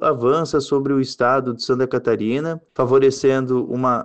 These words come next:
diminuição respectiva da temperatura nos próximos dias. Hoje, uma sexta-feira com nebulosidade bem variável, com alternância entre sol e alguns períodos de muitas nuvens. Tempo bom, tempo seco, se tiver alguma chuva de forma rápida e isolada.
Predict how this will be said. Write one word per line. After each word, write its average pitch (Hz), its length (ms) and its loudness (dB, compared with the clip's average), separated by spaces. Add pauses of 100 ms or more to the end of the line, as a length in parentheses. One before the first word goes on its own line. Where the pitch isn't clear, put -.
diminuição 143 640 -2
respectiva 131 680 -2
da 127 120 2
temperatura 120 640 0
nos 117 260 -6
próximos 113 640 -2
dias. 135 540 -2 (120)
Hoje, 220 540 2 (140)
uma 175 180 -2
sexta-feira 175 680 0
com 170 120 -4
nebulosidade 151 760 0
bem 135 200 2
variável, 135 680 2
com 123 80 -4
alternância 123 760 -2
entre 120 380 -4
sol 120 420 0
e 113 40 2
alguns 113 340 -2
períodos 117 480 -4
de 110 120 -6
muitas 110 440 -4
nuvens. 104 720 -2 (140)
Tempo 392 280 2
bom, 202 340 2
tempo 180 280 -4
seco, 175 380 0
se 160 120 -6
tiver 131 220 -2
alguma 139 320 -2
chuva 131 300 -2
de 123 80 -4
forma 127 320 -2
rápida 110 420 -2
e 110 60 -2
isolada. 110 600 0